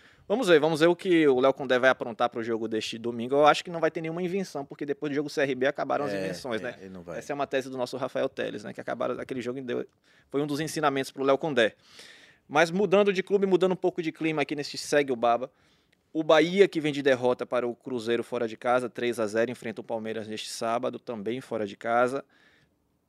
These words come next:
Speaker 1: Freou um pouco aquele grande momento, né? Três vitórias consecutivas, é, muita zicada, né? Que, dizendo que o Ba-, o Bahia ia alcançar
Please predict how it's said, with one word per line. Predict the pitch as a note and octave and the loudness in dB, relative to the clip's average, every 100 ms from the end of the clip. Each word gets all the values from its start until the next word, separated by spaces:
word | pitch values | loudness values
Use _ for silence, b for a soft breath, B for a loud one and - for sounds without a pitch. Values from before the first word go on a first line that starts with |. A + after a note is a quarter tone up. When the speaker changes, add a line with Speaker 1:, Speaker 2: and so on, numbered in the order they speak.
| _ | _
Speaker 1:
Freou | - A#3+ A3 | -4 4 6
um | G3 | 6
pouco | F#3 E3+ | 0 -2
aquele | F3+ D#3+ | -2 -2
grande | D#3 E3+ | -2 -2
momento, | E3+ D#3+ E3 F3 | -2 0 0 -2
né? | D#3+ | -4
Três | D3+ D3+ | -2 -4
vitórias | C#3+ D3 C#3+ | 0 -2 -4
consecutivas, | D3 C#3 C3 - F3+ F#3 F3+ F3 D3+ D#3 D3+ - - | -8 -10 -10 -10 -2 4 6 6 4 4 4 0 -8
é, | C3+ C3 B2 - _ _ _ _ _ | -4 -2 -4 -10 _ _ _ _ _
muita | C#3+ D3 C#3 | -10 -2 -2
zicada, | B2 - E3 D#3+ D3 | -2 -2 4 4 4
né? | C#3+ | 0
Que, | C#3+ C#3 | -4 -8
dizendo | A2+ A2+ C3+ | -12 -12 -12
que | C3 | -10
o | B2 | -12
Ba-, | A#2+ A#2+ C#3 | -6 -6 -6
o | B2+ | -2
Bahia | B2 B2 | 2 2
ia | B2 | 2
alcançar | - B2 A#2 | -2 -10 -10